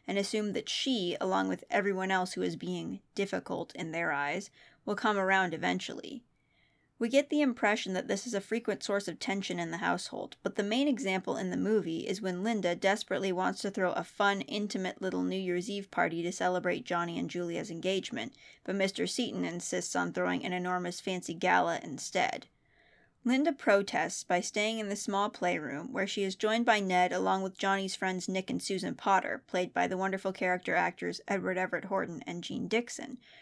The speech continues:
who feel incredibly out of place at the main party. It's a delightful scene that contrasts the coziness and warmth of the playroom with the stiffness and formality of the rest of the house.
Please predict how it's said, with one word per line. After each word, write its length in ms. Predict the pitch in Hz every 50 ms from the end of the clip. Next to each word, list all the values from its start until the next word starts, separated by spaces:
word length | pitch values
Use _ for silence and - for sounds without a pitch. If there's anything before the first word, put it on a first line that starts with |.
| - - _ _
who 120 | _ - 214
feel 240 | 202 226 214 208 196
incredibly 580 | 196 196 196 - 220 214 202 196 196 190 190
out 160 | 185 185 180
of 120 | 175 170 -
place 280 | - 180 175 165 -
at 60 | 175 165
the 120 | - 175
main 260 | 180 180 175 170 170
party. 460 | - - 160 139 - - - - 247 - _ _ _ _ _ - - - - - - _ _ -
It's 120 | 233 -
a 60 | 233
delightful 520 | 214 220 208 214 262 302 - - - 226 220
scene 340 | - - 190 185 180 175 180
that 120 | - -
contrasts 640 | - - 196 240 220 226 - 214 196 196 190 - -
the 100 | - -
coziness 640 | - - - 214 220 214 226 226 226 226 226 - -
and 200 | - 202 196 185
warmth 340 | 185 185 185 175 185 185 - -
of 120 | 190 190
the 100 | - 175
playroom 640 | - - 226 233 240 214 175 180 175 175 175 -
with 160 | - 190 190 -
the 100 | 196 190
stiffness 580 | - - - 226 220 - - 196 190 190 - -
and 180 | - 196 196 185
formality 680 | - 190 180 185 190 190 196 190 190 190 - - - -
of 140 | - 185 185
the 80 | 190 180
rest 300 | 185 180 180 - - -
of 80 | 160
the 80 | - -
house. 540 | 180 - - - - 240 - - - -